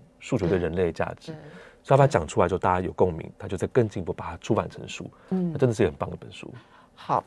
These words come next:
Speaker 2: 其实这本书哦，这个并不厚哈，你看，
Speaker 1: 嗯。
Speaker 2: 你，它里，背后，因为它里面有很多的数学，有趣的数学题，你爱做不做都没关系哈。<laughs> 所以这边要先强调，
Speaker 1: 嗯。
Speaker 2: 不是要强迫你会做那些数学题目，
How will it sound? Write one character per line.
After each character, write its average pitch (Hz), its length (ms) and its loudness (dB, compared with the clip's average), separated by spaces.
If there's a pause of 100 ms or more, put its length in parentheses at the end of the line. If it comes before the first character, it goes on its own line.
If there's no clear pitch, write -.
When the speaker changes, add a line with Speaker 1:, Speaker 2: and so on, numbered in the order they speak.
(240)
Speaker 2:
其 285 140 6
实 277 100 4
这 269 160 8
本 151 220 2
书 - 300 0
哦， 151 200 6 (220)
这 - 80 4
个 233 80 10
并 233 260 6
不 143 200 2
厚 - 340 8 (160)
哈， 151 100 -2
你 147 140 0
看， 226 100 2
Speaker 1:
嗯。 214 160 -2
Speaker 2:
你， 202 140 2
它 277 180 4
里， 240 160 6 (140)
背 302 160 8
后， 269 180 8 (140)
因 262 100 4
为 277 120 8 (180)
它 311 100 4
里 254 120 6
面 233 80 6
有 226 60 6
很 202 120 2
多 175 140 2
的 170 100 4
数 190 220 0
学， 135 480 2 (160)
有 151 240 8
趣 302 320 6
的 - 100 10
数 202 220 4
学 147 180 4
题， 127 300 -4 (320)
你 151 100 -6
爱 214 180 6
做 185 160 6
不 143 140 0
做 147 160 2
都 139 100 -2
没 120 160 -2
关 107 200 -2
系 - 240 -4
哈。 - 260 4
<laughs> 269 100 -4
所 - 160 -4
以 214 60 2 (400)
这 233 80 8
边 208 40 8
要 202 120 8
先 190 160 4
强 160 220 -2
调， 160 120 6
Speaker 1:
嗯。 143 40 4
Speaker 2:
不 180 100 2
是 202 100 2
要 220 120 8
强 170 200 -2
迫 196 160 2
你 139 80 0
会 185 160 2
做 220 220 6
那 185 100 0
些 180 140 2
数 175 220 0
学 147 120 4
题 131 200 -4
目， 160 180 2